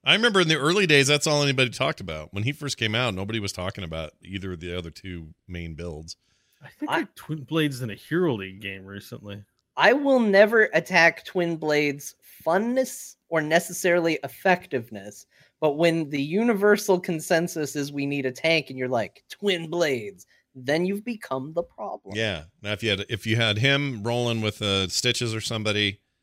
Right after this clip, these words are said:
Speaker 1: no problem, right? Just
Speaker 3: Yeah,
Speaker 1: go
Speaker 3: go
Speaker 1: for
Speaker 3: for
Speaker 1: it.
Speaker 3: it.
Speaker 1: Yeah. Yeah. I, I tend to agree. It doesn't
Speaker 2: I wonder how
Speaker 1: upset
Speaker 2: many
Speaker 1: me, but yeah, I get it. Yes, uh,
Speaker 2: I wonder how many Twin Blades we have now that, uh, voice comms are in here. By the way, no one here played on voice comms yet?
Speaker 1: Nope.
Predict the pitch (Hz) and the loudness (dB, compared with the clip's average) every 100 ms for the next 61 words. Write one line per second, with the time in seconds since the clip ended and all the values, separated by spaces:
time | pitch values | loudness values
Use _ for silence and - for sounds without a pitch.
0 | _ _ _ _ 90 92 98 98 101 82 | _ _ _ _ -6 -2 -2 0 -2 -2
1 | 76 78 90 95 - - 82 - _ - | -6 -6 -4 -4 -8 -16 -16 -18 _ 0
2 | 277 269 - 95 247 - 78 82 - 87 | 2 2 0 -2 -2 -4 -4 -6 -12 -12
3 | 80 76 - _ _ 104 101 98 _ _ | -10 -12 -18 _ _ -6 -6 -8 _ _
4 | - 165 147 120 113 90 78 71 62 58 | -6 -2 -2 0 0 -2 -10 -12 -14 -18
5 | 58 - _ _ _ - - 160 220 226 | -20 -20 _ _ _ -6 0 2 4 4
6 | 135 180 - 101 104 90 85 - 73 - | 6 6 4 2 0 -2 -6 -8 -14 -14
7 | - 71 58 - - 98 95 - - 82 | -18 -20 -20 -20 -12 -6 -6 -6 -10 -8
8 | 73 165 208 175 196 170 - 170 165 135 | 0 4 6 6 8 6 6 4 6 8
9 | 135 135 120 117 117 113 104 113 110 110 | 8 6 4 0 0 -2 -2 -4 -4 -2
10 | 107 - _ 113 101 104 107 - - 107 | -4 -8 _ -10 -10 -8 -8 -8 -6 -4
11 | 101 110 104 104 104 _ _ _ - 151 | -4 -6 -6 -8 -10 _ _ _ 6 8
12 | 156 151 135 143 143 143 139 147 135 143 | 10 10 8 8 8 6 6 6 6 4
13 | 127 147 147 170 165 151 185 185 - 110 | 4 2 2 2 0 4 2 2 0 -4